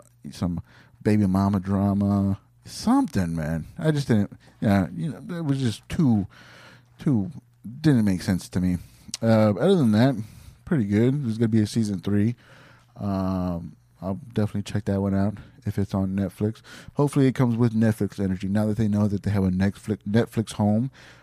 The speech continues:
hopefully they bring that Netflix energy and leave that YouTube Prime, you know, uh, uh, energy or, uh, vibe in the past. It started off very YouTube Prime-y, very weak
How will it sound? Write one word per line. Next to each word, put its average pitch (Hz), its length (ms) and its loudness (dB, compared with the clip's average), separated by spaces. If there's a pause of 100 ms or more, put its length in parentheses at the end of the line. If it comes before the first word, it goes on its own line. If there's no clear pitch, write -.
hopefully 120 320 0
they 107 140 2
bring 104 480 0
that 95 220 -2
Netflix 98 680 -4
energy 92 480 -4 (280)
and 92 180 -2
leave 92 200 0
that 90 200 -2
YouTube 98 440 -4
Prime, 90 480 0 (380)
you 92 120 -2
know, 82 360 -4 (300)
uh, 82 400 -6 (720)
uh, 73 260 -10 (120)
energy 95 680 -2
or, 90 400 0
uh, 87 220 -2
vibe 87 520 -2 (300)
in 95 120 -4
the 90 80 -4
past. - 500 -6 (1160)
It 101 160 -2
started 131 360 4
off 101 180 2
very 98 300 4
YouTube 101 420 -2
Prime-y, 95 560 2 (520)
very 107 340 4
weak 101 540 0